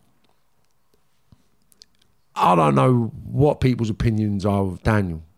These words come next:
right? But I know he's got some skeletons, like I've got some skeletons. But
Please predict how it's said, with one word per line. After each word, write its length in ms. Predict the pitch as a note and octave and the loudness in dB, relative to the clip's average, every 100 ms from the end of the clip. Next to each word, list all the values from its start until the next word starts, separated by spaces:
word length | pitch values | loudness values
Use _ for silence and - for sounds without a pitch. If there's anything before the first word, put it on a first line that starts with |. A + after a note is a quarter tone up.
| _ _ _ _ _ | _ _ _ _ _
right? 240 | G#2 G#2+ | -6 -6
But 100 | - A2 | -4 -2
I 80 | C#3 | 2
know 340 | C3 A#2 A2+ F#2+ _ _ _ _ _ _ _ _ _ _ _ - _ - | 2 2 0 -4 _ _ _ _ _ _ _ _ _ _ _ -20 _ -6
he's 180 | G#2+ | -4
got 200 | F#2+ G2+ | -4 -6
some 220 | - G2+ F#2+ | -4 -6 -6
skeletons, 560 | - G#2+ G#2 G#2 G2 | -2 0 0 -2 -2
like 160 | A2 F#2+ | -2 0
I've 200 | G#2+ G#2 | -2 -2
got 200 | G#2 - | -6 -6
some 180 | G2 F#2+ | -10 -10
skeletons. 520 | - G2+ F#2+ G2+ G#2+ | -6 -4 -2 -4 -8
But 380 | _ - A#2 | _ -2 -2